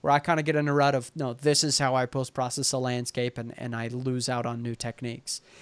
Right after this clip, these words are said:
Um, whereas a growth mindset, every time you see, um, something new, something that you could improve on, uh, something, someone suggests something that you change in your pictures, uh, that you just have the mindset of, you know,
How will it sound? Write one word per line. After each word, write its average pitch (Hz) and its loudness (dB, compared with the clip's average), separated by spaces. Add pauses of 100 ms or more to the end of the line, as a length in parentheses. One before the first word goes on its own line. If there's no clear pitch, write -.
(260)
Um, 127 2
whereas 190 6
a 156 2
growth 180 4
mindset, 151 4
every 175 4
time 180 4
you 165 0
see, 165 0 (280)
um, 139 2
something 151 2
new, 185 6
something 151 0
that 139 -2
you 139 -2
could 135 -2
improve 175 4
on, 156 6 (300)
uh, 123 2
something, 147 0
someone 147 2
suggests 135 0
something 160 2
that 147 -2
you 147 0
change 156 2
in 147 0
your 135 0
pictures, 143 0 (320)
uh, 127 4
that 139 2
you 151 4
just 147 0
have 156 6
the 143 2
mindset 143 2
of, 131 0 (300)
you 123 -4
know, 127 0